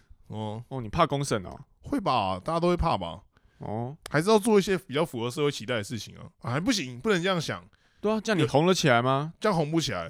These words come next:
Speaker 2: 对啊。
Speaker 1: 要，一定要够争议，所以我其实原本有想说要去像你刚刚讲，就做一些很，很不 OK 的计划。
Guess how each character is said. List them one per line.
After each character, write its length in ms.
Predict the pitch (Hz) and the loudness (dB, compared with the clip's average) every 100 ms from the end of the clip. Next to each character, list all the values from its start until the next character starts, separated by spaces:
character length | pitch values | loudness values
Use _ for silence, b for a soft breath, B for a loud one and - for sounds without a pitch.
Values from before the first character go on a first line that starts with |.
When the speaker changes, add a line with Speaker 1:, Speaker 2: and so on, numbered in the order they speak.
| - | -2
Speaker 2:
对 160 | 160 | 4
啊。 180 | 151 143 | 4 4
Speaker 1:
要， 80 | 139 - | 2 -2
一 60 | |
定 140 | 165 190 | -4 -2
要 80 | 185 | 2
够 200 | 190 151 | 4 4
争 180 | 135 | 2
议， 220 | 127 135 92 | -8 -10 -6
所 160 | 185 | 0
以 40 | 208 | 2
我 100 | 143 | 2
其 80 | 156 | 0
实 120 | 143 | 0
原 80 | 135 | 0
本 100 | 139 | 0
有 60 | |
想 140 | 127 113 | -2 -2
说 80 | 131 | 2
要 160 | 139 | 2
去 280 | 135 139 127 | 2 -2 -2
像 220 | 139 147 | -2 -2
你 60 | 120 | 0
刚 120 | 113 | -2
刚 100 | 123 | -2
讲， 220 | 120 90 101 | -2 -6 -2
就 120 | 135 | -2
做 180 | 143 139 | 0 -2
一 40 | |
些 240 | 131 127 117 b b b | -2 -6 -8 b b b
很， 380 | b 107 92 90 | b -8 -8 -14
很 180 | - 113 | -12 -8
不 180 | 131 135 | 0 0
OK 120 | 123 | 0
的 100 | 117 | -4
计 200 | 95 107 | -6 -10
划。 200 | 95 95 | -8 -8